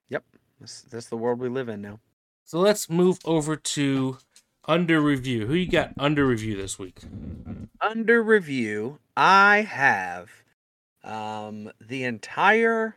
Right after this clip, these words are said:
Speaker 1: Miami Dolphins organization. Um, the way,
Speaker 2: <laughs>
Speaker 1: the way this Tua situation has been handled is, is awful. Awful for Tua,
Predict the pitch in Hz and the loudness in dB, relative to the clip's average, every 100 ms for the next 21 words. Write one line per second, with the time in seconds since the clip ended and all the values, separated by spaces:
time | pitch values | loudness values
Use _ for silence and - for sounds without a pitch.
0 | _ 117 120 143 175 202 185 131 127 123 | _ -6 -2 0 0 0 -2 0 2 0
1 | 127 117 113 - _ 110 113 104 104 98 | -4 -6 -8 -12 _ -6 -6 -6 -8 -10
2 | 92 - - - _ _ _ _ _ - | -14 -16 -20 -20 _ _ _ _ _ -12
3 | 127 - 151 - 127 123 117 117 120 143 | -12 -10 -8 -2 0 2 0 -2 -4 -4
4 | 127 143 147 147 190 240 277 269 226 - | -2 -2 2 4 6 6 4 0 -4 -12
5 | - - _ _ - - - 160 160 180 | -16 -20 _ _ -20 -20 0 4 4 6
6 | 226 285 247 214 - - 170 156 135 127 | 6 6 6 4 2 -4 0 0 0 -4
7 | - 113 107 107 104 101 107 101 110 104 | -4 -4 -4 -6 -10 -8 -8 -8 -10 -8
8 | 101 95 101 _ - 127 123 117 110 - | -8 -10 -14 _ -2 2 2 0 -2 -10
9 | - - - 131 117 104 - - _ _ | -16 -16 -2 2 2 0 -10 -14 _ _
10 | _ _ - 127 107 - - _ _ _ | _ _ 2 4 2 -6 -18 _ _ _
11 | 143 180 185 160 135 - 135 120 117 110 | 8 8 8 4 0 -2 -2 0 0 -2
12 | 110 - _ _ _ _ - 220 240 240 | -4 -10 _ _ _ _ -4 2 6 6